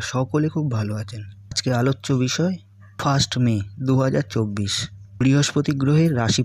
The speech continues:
পরিবর্তন। মেষ রাশি ছেড়ে বৃষ রাশিতে প্রবেশ করতে চলেছে দেবগুরু বৃহস্পতি। এর ফলস্বরূপ কিছু রাশির উন্নতি সূচক,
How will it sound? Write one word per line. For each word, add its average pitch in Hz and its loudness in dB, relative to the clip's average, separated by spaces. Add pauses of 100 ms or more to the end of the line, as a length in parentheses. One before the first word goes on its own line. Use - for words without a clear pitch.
পরিবর্তন। 107 -2 (400)
মেষ 143 2 (160)
রাশি 123 2
ছেড়ে 160 4 (440)
বৃষ 143 2 (180)
রাশিতে 151 0 (440)
প্রবেশ 143 4
করতে 160 0 (100)
চলেছে 156 2 (540)
দেবগুরু 147 4 (100)
বৃহস্পতি। 110 0 (520)
এর 156 4 (100)
ফলস্বরূপ 127 2 (380)
কিছু 143 0 (120)
রাশির 131 2 (340)
উন্নতি 135 2
সূচক, 156 0